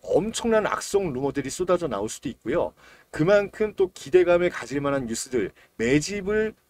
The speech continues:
위해서 들어오는 수급 현황들이 엄청나게 폭발적으로 늘어날 가능성 단기적으로 포착이 되니까, 이 부분의 변동성 여러분들이 어떻게 활용하시느냐에 따라서 수익을 거두느냐 손해를 보느냐 판단할 수 있는 그런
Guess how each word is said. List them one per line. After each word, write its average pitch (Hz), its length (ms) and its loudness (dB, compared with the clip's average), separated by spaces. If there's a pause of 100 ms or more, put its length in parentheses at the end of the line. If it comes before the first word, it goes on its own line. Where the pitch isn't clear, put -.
(140)
위해서 151 540 2
들어오는 147 400 2
수급 226 420 -6
현황들이 170 540 -4 (280)
엄청나게 208 580 0
폭발적으로 185 540 -2
늘어날 123 300 0
가능성 117 300 -4
단기적으로 139 560 -4
포착이 175 340 -6
되니까, 101 540 -4 (380)
이 175 100 -2
부분의 202 380 -2
변동성 135 720 0
여러분들이 113 380 -2
어떻게 175 360 -2
활용하시느냐에 165 720 -2
따라서 104 480 -2 (260)
수익을 233 540 0
거두느냐 131 640 0
손해를 175 320 0
보느냐 117 400 0 (240)
판단할 220 360 0
수 - 140 -4
있는 135 260 -4
그런 117 320 0